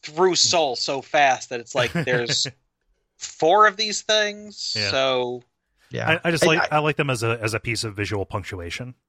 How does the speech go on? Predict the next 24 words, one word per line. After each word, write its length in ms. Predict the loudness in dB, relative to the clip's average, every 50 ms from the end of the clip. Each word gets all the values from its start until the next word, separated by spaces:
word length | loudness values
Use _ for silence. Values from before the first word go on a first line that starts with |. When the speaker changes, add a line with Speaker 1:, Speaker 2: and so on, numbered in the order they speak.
| _ _ _ _ _ _ _
Speaker 1:
Oh, 140 | 2 2 4
yeah, 160 | 4 4 6
Speaker 3:
Yeah. 140 | 6 6 4
Speaker 1:
they, 120 | 4 0 -4 _ _ _ _ _ _ _ _ _ _
they're 100 | _ 0
nice 180 | 2 2 0 0
like 100 | -2 0
that, 160 | 2 2 2
although 140 | 2 0 0
I 80 | -2 -2
just, 200 | -2 -6 -8 -8 _
I 80 | -8 -8
kinda 320 | -6 -2 0 0 0 0
feel 220 | -2 -2 -4 -2 0
like 240 | -2 -2 -4 _ _ _ _ _ _ _ _ _ _ _ _ _ _ _ _ _
they 80 | -8 -6
should 100 | -2 -2
just 160 | -2 -2 -2
give 140 | -4 -4 -2
you 80 | 0 0
soul 260 | 0 0 -2 -2 -4
at 100 | -6 -6
benches. 680 | -6 -6 -4 -4 -8 -8 -8 -10 -6 -2 -2 -2 -2 _ _ _
Speaker 2:
Yeah. 220 | -4 -4 -4 -4